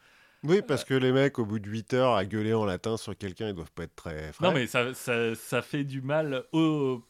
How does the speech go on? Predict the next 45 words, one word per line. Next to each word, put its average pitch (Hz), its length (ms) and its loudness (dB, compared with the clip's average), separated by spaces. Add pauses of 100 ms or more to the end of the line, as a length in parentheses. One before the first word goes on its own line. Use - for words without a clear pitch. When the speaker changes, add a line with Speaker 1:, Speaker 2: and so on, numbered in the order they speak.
(100)
Speaker 2:
potentiellement 160 600 -4
aux 143 60 -6
exorcisés. 123 880 -10
Euh, 120 400 -4
Speaker 1:
Souvent 120 540 2
aux 92 100 -4
exorcisés. 87 320 -4
Speaker 2:
alors, 131 200 2
je... 135 180 -8
peut-être - 500 -4
qu'il - 140 -8
y - 20 -2
en 160 60 -4
a 214 120 -2
qui - 220 -14
se - 120 -14
sentent 135 260 -10
beaucoup 139 240 -6
mieux 156 160 -2
après. 170 360 -6
Et 123 100 -2
on, 110 320 -6 (840)
et 113 320 -4 (100)
on 117 120 -6
pourrait 107 260 -6
se 107 40 -14
dire, 180 200 -4
bah, 110 200 -2
finalement, 123 420 -10
une 127 140 -8
cure 147 280 -6
un 120 80 -2
peu 117 140 -10
placebo, 123 640 -6
euh, 110 340 -10
peut-être 127 300 -12
que 113 100 -16
ça 104 140 -18
fait 107 100 -12
du 104 100 -16
bien. 160 220 -8 (520)
Mais 127 80 0
en 135 60 2
tout 156 100 -8
cas, 214 260 0